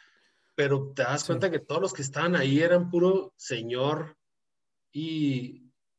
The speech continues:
Speaker 1: de, había uno de la Cámara de Alimentos, había una de actores, o sea, era un consejo muy
Speaker 2: <laughs>
Speaker 1: polit-, era un
Speaker 2: Era un
Speaker 1: consejo muy
Speaker 2: chile con
Speaker 1: político.
Speaker 2: queso, vato, era un
Speaker 1: No,
Speaker 2: chile
Speaker 1: sí,
Speaker 2: con
Speaker 1: sí, sí,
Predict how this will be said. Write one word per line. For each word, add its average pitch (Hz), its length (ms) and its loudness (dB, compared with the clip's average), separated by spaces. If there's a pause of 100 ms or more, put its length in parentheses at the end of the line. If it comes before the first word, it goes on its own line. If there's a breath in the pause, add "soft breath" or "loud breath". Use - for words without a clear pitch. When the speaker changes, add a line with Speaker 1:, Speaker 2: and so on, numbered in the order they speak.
(320)
Speaker 1:
de, 131 560 0
había 127 300 0
uno 147 260 0
de 156 100 0
la 123 320 -4
Cámara 139 440 0
de 127 160 2
Alimentos, 160 920 -2
había 117 240 -4
una 135 240 -2
de 131 140 0
actores, 165 800 -2
o 131 40 -8
sea, 131 340 -2 (180 soft breath)
era 170 160 6
un 170 80 2
consejo 175 360 6
muy 180 200 6
Speaker 2:
<laughs> 175 100 2
Speaker 1:
polit-, 190 380 2 (120)
era 147 140 0
un 175 100 0
Speaker 2:
Era 196 140 8
un 240 80 6
Speaker 1:
consejo 208 60 4
muy 208 60 6
Speaker 2:
chile 269 200 10
con 302 80 2
Speaker 1:
político. 226 220 8
Speaker 2:
queso, 285 460 6
vato, 175 300 -2
era 156 100 2
un 214 60 -2
Speaker 1:
No, 277 140 6
Speaker 2:
chile 277 160 2
Speaker 1:
sí, 285 60 8
Speaker 2:
con 262 80 4
Speaker 1:
sí, 254 100 2
sí, - 480 2